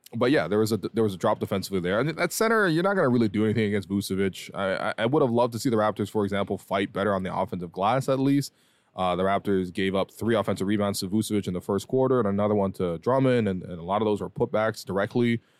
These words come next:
So it's not even just like they got extra possession but didn't do anything with it. Like, directly scoring off of those, playing bully ball against you. I would have loved to see a little bit better on that front. But,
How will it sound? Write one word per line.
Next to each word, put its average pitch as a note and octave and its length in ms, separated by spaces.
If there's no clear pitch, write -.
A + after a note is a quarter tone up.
So G2 440
it's G2 220
not G#2 160
even G#2+ 140
just G2 140
like F#2+ 120
they E2 80
got F2 140
extra F2+ 200
possession F#2+ 360
but F#2 100
didn't F2+ 180
do G#2+ 120
anything A#2 220
with A#2 140
it. G#2+ 60
Like, F2 200
directly A2 420
scoring A2+ 340
off G2 160
of F#2+ 80
those, F#2 240
playing A#2+ 260
bully A#2+ 260
ball F#2 260
against F2+ 320
you. F2+ 200
I G#2+ 80
would B2 140
have A#2+ 100
loved A#2+ 260
to A2 60
see C3 120
a A2 60
little A2 180
bit F2+ 60
better A#2 240
on A#2 60
that A#2+ 160
front. C3+ 300
But, D3 200